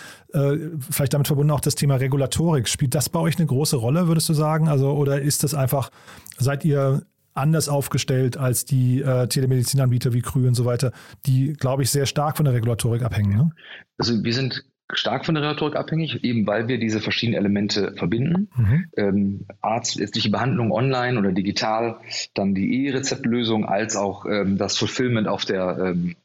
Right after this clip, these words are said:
Speaker 2: verschreibungspflichtigen Medikamentenseite durch Apotheken. Allerdings würde ich sagen, weniger als in Krü und Co., weil wir heute in diesen Themenfeldern, deswegen hatte ich sie eben Lifestyle genannt, und Lifestyle spiegelt dann eher das Thema out of pocket,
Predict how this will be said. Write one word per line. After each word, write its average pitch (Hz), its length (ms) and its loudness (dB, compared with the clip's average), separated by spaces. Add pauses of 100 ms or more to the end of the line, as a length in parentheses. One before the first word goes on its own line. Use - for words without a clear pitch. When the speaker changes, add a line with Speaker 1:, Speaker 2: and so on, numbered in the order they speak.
Speaker 2:
verschreibungspflichtigen 117 560 -2
Medikamentenseite 104 720 -2
durch 101 240 -2
Apotheken. 120 500 -2 (440)
Allerdings 110 580 -2
würde 110 180 0
ich 98 80 -2
sagen, 101 280 0
weniger 127 360 0
als 104 220 -2
in 98 80 -4
Krü 147 200 -2
und 135 200 -2
Co., 151 340 -4 (360)
weil 104 200 0
wir 135 220 0
heute 139 320 -2
in 170 280 -2
diesen 110 260 -2
Themenfeldern, 107 500 0
deswegen 110 260 0
hatte 113 140 -2
ich 117 80 -6
sie 113 100 -2
eben 110 80 0
Lifestyle 107 400 0
genannt, 101 320 0
und 113 100 0
Lifestyle 127 360 0
spiegelt 139 440 -2
dann 110 140 0
eher 117 140 0
das 160 180 -4
Thema 120 320 -2
out 117 140 0
of - 160 -6
pocket, - 400 -6